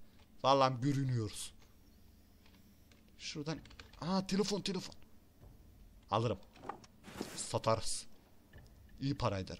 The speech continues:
Üü, bir tane daha para. Bunu da alayım. Abicim siz rahatsız olmayın yalnız aptan fazla gımıl gımıl.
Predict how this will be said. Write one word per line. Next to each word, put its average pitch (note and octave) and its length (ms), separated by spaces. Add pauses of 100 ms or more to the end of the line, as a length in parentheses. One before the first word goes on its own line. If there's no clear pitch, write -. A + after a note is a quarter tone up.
(120)
Üü, G3 600
bir C3 120
tane D3 180
daha - 140
para. C3+ 280 (2000)
Bunu A3+ 140
da F#3+ 80
alayım. - 200 (1300)
Abicim G#2+ 340
siz A#2 320
rahatsız A#2 420
olmayın C3 360
yalnız B2 240
aptan C3 260
fazla B2+ 280
gımıl A2 280
gımıl. A#2+ 200